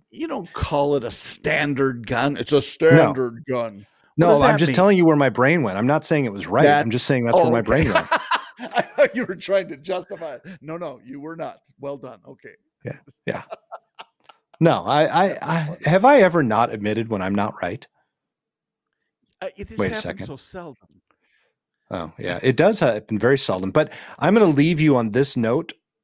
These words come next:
Speaker 2: John,
Speaker 1: That should be good.
Speaker 2: before we get into our, our
Speaker 1: Are, are
Speaker 2: wrapping
Speaker 1: we
Speaker 2: of
Speaker 1: actually
Speaker 2: up of the
Speaker 1: Are we, are we stopping the podcast, or are you just
Speaker 2: We,
Speaker 1: gonna
Speaker 2: we
Speaker 1: leave?
Speaker 2: are gonna, uh, I, I hit, I hit a wall, and I don't think I can go any further.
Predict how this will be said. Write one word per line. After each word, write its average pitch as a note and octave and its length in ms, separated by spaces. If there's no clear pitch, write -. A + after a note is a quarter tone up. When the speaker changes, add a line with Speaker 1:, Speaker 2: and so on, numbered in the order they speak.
Speaker 2:
John, C#3 200
Speaker 1:
That D3 140
should F#3+ 60
be A#2+ 60
good. - 80
Speaker 2:
before B2+ 280
we B2+ 120
get B2 140
into B2 420
our, G#2+ 280
our G2 180
Speaker 1:
Are, F#2+ 60
are - 20
Speaker 2:
wrapping G#2+ 340
Speaker 1:
we G#2+ 80
Speaker 2:
of G2+ 100
Speaker 1:
actually - 260
Speaker 2:
up A#2 200
of G2+ 120
the G#2 180
Speaker 1:
Are F3+ 80
we, E3 60
are F3 60
we E3+ 100
stopping F3 420
the D3 80
podcast, E3+ 540
or D#3+ 40
are D#3 40
you E3 80
just D3+ 120
Speaker 2:
We, D3+ 140
Speaker 1:
gonna F3 100
Speaker 2:
we D#3 120
Speaker 1:
leave? D#3+ 80
Speaker 2:
are F#3+ 160
gonna, F3 160
uh, C3 300
I, C3 220
I C#3 180
hit, E3 240
I A#2+ 160
hit C3+ 140
a C3 60
wall, B2+ 640
and A2+ 180
I A#2+ 100
don't B2 220
think A#2+ 140
I A2+ 100
can A2 120
go G#2+ 160
any A2 140
further. G#2+ 480